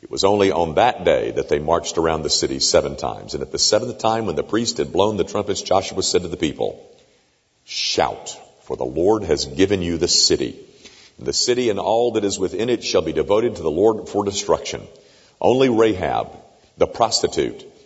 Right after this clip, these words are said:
and all who were with her in her house shall live, because she hid the messengers whom we sent.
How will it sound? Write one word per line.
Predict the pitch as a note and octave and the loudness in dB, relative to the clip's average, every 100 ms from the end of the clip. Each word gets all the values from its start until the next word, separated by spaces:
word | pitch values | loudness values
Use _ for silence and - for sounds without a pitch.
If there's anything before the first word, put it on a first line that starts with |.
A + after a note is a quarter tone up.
| - | -10
and | C#2 | -4
all | C2 F#2+ A#2+ | 2 4 4
who | B2 | 4
were | B2+ | 2
with | A2 F2+ | 4 2
her | - B1+ | 0 -2
in | D2 | -2
her | F#2+ | -2
house | E2+ D2 G#1+ - | 0 0 -2 -6
shall | - D#2+ | -2 0
live, | D2+ D2 G1+ - | 2 0 0 -6
because | - - - | -10 -6 -6
she | - C2 | -6 -2
hid | D#2+ | 0
the | D#2 | 0
messengers | D2+ C2+ C#2 B1 A1+ | 0 -2 -2 -4 -6
whom | C2 | -6
we | B1 | -2
sent. | - C2 - | -2 -2 -6